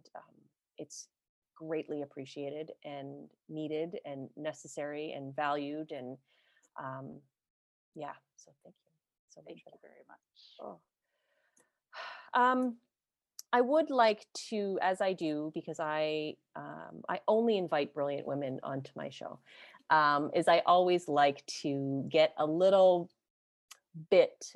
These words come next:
Speaker 1: an idea, a thought. What is something that you would want someone to walk away from,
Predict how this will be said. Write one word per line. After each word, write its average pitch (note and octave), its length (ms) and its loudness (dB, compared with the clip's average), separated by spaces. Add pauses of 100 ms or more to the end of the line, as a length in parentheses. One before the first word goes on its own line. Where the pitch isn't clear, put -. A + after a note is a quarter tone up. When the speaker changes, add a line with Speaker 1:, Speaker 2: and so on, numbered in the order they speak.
Speaker 1:
an E3+ 120 2
idea, D#3+ 600 4
a D3+ 60 0 (140)
thought. D#3 420 4 (120)
What F#3+ 180 -2
is F#3+ 120 -4
something D#3+ 440 -4
that D3+ 200 -4
you D#3+ 100 -2
would D#3 140 -2
want D3+ 600 -6 (460)
someone E3+ 260 0
to F3 120 -4
walk C#3+ 280 4
away C#3 160 -2
from, C3 360 -6